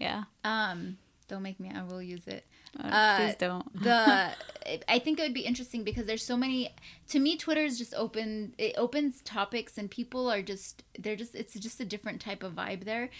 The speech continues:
Speaker 2: So I think it'd be interesting if we did once a week, since we are, um, neighbors,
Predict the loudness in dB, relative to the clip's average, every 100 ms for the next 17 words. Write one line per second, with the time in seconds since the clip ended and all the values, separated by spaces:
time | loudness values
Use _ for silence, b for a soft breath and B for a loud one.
0 | B 0 2 4 4 2 -2 -4 -6 -6
1 | -6 -6 -4 -4 -4 -6 -4 -4 -4 -6
2 | -8 -8 -8 -14 -8 -6 -4 -4 -4 -4
3 | -4 -6 -6 -6 -6 -8 -10 -8 -8 -8
4 | -12